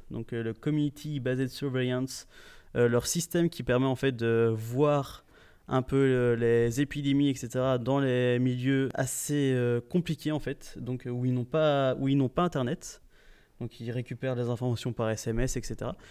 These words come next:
Et donc le but ici, c'était vraiment, euh, de, bah, d'améliorer ce système en faisant une version deux point zéro et, euh, d'amener de nouveaux développeurs à justement travailler sur ce projet qui est totalement open source, donc disponible sur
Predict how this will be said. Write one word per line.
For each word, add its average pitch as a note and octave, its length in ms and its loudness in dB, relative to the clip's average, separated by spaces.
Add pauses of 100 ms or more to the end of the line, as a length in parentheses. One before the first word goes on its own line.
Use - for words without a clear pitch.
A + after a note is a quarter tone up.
(220)
Et C3+ 80 0
donc D#3+ 220 4
le C3+ 80 8
but D#3+ 260 0
ici, F#3 220 -2
c'était C#3 340 2
vraiment, C#3 560 4
euh, B2 220 4
de, A#2 440 0
bah, A2+ 140 -6 (240)
d'améliorer C#3+ 540 4
ce B2+ 160 -4
système C#3+ 520 -4
en B2 120 0
faisant B2 140 2
une B2+ 80 2
version A#2+ 260 -2
deux C3 140 2
point C3+ 180 -2
zéro A#2 340 -2 (720)
et, C3 280 6
euh, A#2 600 4
d'amener C#3 380 4
de C3+ 160 4
nouveaux C#3 300 6
développeurs C#3+ 720 0
à C3 100 0
justement C3+ 380 0
travailler C3 400 2
sur - 160 -6
ce C3+ 80 -4
projet B2+ 320 -2
qui - 100 -6
est A#2 80 0
totalement D3 380 2
open B2+ 220 -2
source, - 340 -6
donc A#2 180 -6
disponible A#2+ 340 -4
sur A#2+ 160 -6